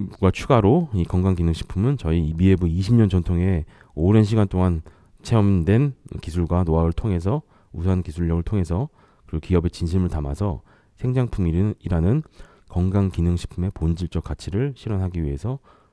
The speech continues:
제조해서 판매까지, 유통까지 하고 있습니다. 한 이십여 개 정도의 제품이, 어, 건강식품이 판매가 되고 있는데요. 지금 특히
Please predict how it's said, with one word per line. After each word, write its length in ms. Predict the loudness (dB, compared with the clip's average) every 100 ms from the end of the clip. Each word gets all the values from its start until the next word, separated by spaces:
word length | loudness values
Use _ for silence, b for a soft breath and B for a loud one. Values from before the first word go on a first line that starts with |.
| b
제조해서 680 | -6 -4 -2 -2 -4 -6 -8 _
판매까지, 640 | -6 -4 -4 -4 -6 -8 -8 b _
유통까지 400 | -12 -10 -8 -4
하고 180 | -2 0
있습니다. 480 | -2 -2 -6 -6 -14 b b b b b b
한 300 | -10 -4 -2
이십여 440 | 0 0 2 6 8
개 100 | 8
정도의 480 | 6 4 4 4 2
제품이, 560 | -2 -2 0 2 0 -4 b b _ -10
어, 120 | -6
건강식품이 1300 | 0 2 2 0 -4 _ _ -18 -8 0 2 2 0
판매가 320 | -2 0 0
되고 240 | 0 0
있는데요. 540 | 0 0 -2 -2 -2 -6 b b b b
지금 120 | _ -10
특히 600 | -10 -8 0 2 2 0